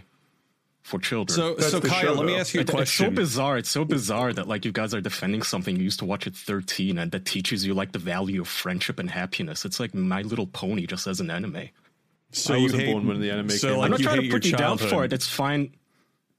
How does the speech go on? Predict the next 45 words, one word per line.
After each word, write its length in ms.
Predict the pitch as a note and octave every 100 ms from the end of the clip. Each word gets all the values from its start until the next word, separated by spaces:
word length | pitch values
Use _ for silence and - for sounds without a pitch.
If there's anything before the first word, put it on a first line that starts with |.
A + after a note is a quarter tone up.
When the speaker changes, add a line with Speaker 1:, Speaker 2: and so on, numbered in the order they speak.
| _ _ _ _
Speaker 1:
No, 380 | F3+ F3 D4+ C#3+
I 60 | G#2+
just, 420 | A#2+ A2 - - - _ _ - _ _ _ _ _ _ _ _ -
I 200 | G#2 G#2+
th-, 280 | - - - - - _ -
I 80 |
don't 160 | C#3 F3+
hate 80 | G3
my 100 | F3
childhood. 340 | - G#2 -
I'm 100 | F#2
just 160 | F2+ -
saying 260 | A2 B2+ F#2
it 120 | F#2
is 160 | F#2+
made 200 | F#2 F#2+
for 100 | -
children. 460 | F#2+ - B2+ - - - _ -
And 100 | F#2
it's 100 | -
fine 220 | G2+ G2+
to 140 | -
admit 300 | G#2+ G#2+ C3
that. 180 | - F2+
I 40 | F#2+
think 240 | B2+ G2
you're 160 | A2 G#2+
very, 400 | F2+ G2 G#2+ A2+
very 280 | G#2+ A2+
hung 200 | F#2+ G#2
up 160 | A2 A2
on 280 | G#2 G2+ F#2 - - _ _ _ _ -
not 140 | G#2
wanting 260 | A2+ A2+ A2+
to 160 | - A2+
admit 540 | G2 G#2 A2 G#2 - -
that 140 | G2
it 100 | G2+
is 320 | G#2 G2+ F#2 - _
a 60 | -
franchise 560 | - A2 G2+ - G2+ F#2
mainly 340 | G2 G2 F#2+
aimed 180 | G2+ G#2
at 160 | F#2+
kids 400 | - A#2+ G2+ -